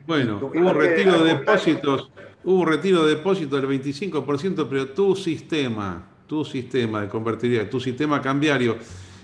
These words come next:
Speaker 1: y fundamentalmente tu decisión y tu aparición en los medios,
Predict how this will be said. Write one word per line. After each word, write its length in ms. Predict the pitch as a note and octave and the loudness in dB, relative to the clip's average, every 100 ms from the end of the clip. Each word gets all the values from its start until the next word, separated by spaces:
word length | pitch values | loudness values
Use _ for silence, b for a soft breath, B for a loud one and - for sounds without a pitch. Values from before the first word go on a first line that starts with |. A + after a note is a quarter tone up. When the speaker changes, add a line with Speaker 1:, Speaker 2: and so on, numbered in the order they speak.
| - | -6
Speaker 1:
y 100 | B2+ | -2
fundamentalmente 840 | C3 C3 C3 C#3 C#3+ D#3 F#3 D3 | 0 0 2 2 2 2 2 0
tu 260 | B2 F#3+ F3+ | 0 4 6
decisión 760 | D#3 - C3 - F3 F#3 E3+ | 6 2 -4 2 2 2 0
y 60 | B2 | -2
tu 100 | B2 | -4
aparición 460 | A#2 A#2+ A#2+ D#3+ D3 | -4 -4 -2 -2 0
en 100 | B2 | -2
los 140 | A#2+ | -2
medios, 640 | C#3 D#3+ D#3 D#3+ D#3 - | 0 2 2 0 -2 -6